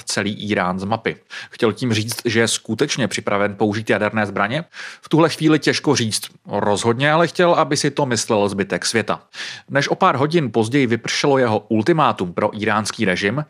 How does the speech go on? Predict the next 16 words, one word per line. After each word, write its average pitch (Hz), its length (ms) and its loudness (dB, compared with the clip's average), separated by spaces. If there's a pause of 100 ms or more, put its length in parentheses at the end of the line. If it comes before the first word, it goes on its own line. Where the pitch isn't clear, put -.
dokdy 120 280 -2
měl 151 200 -2
být 147 220 -6
znovu 117 380 2
otevřený 110 500 0
Hormuzský 101 480 -2
průliv, 98 420 0 (260)
Trump 175 280 -2
naštěstí 160 540 -2
sám 139 260 0
sebe 151 280 2
jaksi 98 400 -2
přesvědčil, 117 720 0 (220)
že 139 160 0
desetibodové 104 760 0
požadavky, 92 560 -4